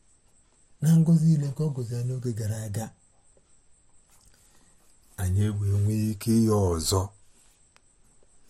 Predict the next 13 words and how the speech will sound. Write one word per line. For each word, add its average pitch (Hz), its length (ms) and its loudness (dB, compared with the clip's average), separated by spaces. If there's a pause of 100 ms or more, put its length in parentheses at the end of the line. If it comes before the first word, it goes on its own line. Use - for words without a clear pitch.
(360)
n'ihi 107 260 0
na 95 100 -6
ekele 104 480 -6
dike 107 340 -10
na 98 140 -6
nke 92 160 -14
o 95 80 -6
mere 90 280 -10
eme, 90 200 -12
ike 101 220 -10
adịghị 101 400 -4
ime 92 180 -6
ọzọ. 85 360 -10